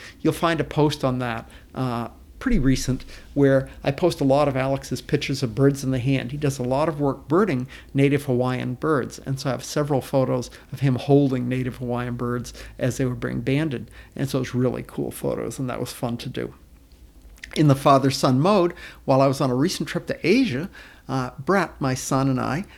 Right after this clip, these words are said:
sat down at our Airbnb in Phnom Penh and talked a little bit about our travel together. Uh, Brett gives me a hard time. I try to hold my own, uh, but it was a fun little father-son interaction, a-, and we talk a little bit about birding in both, uh,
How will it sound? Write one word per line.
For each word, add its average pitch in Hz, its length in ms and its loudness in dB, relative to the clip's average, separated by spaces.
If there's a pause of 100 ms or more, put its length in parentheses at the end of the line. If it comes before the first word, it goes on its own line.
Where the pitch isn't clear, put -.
sat 131 320 -2
down 127 260 0
at 120 80 -4
our 120 160 -2
Airbnb 123 880 -2
in 127 280 -2
Phnom 117 380 -2
Penh 208 420 -2 (320)
and 208 160 0
talked 120 260 -4
a 175 40 0
little 120 320 -2
bit 120 240 -4
about 113 300 -4
our 165 120 -2
travel 262 420 -2
together. - 480 -8 (320)
Uh, 123 220 -6 (180)
Brett 147 220 -2
gives 139 180 2
me 135 120 -2
a 127 40 0
hard 135 260 0
time. 156 360 0
I 147 80 -4
try 131 200 0
to 131 80 0
hold 131 240 2
my 131 180 2
own, 156 320 -2 (300)
uh, 135 180 0
but 139 140 0
it 135 40 0
was 139 140 -2
a - 80 -2
fun 143 400 0
little 135 180 0
father-son 135 640 2
interaction, 131 680 -2 (280)
a-, 127 60 -2
and 139 200 0
we 143 80 4
talk 139 280 2
a 131 40 4
little 139 240 4
bit 127 320 0 (220)
about 127 380 -2
birding 127 320 2
in 120 140 -2
both, 131 380 2
uh, 120 240 -4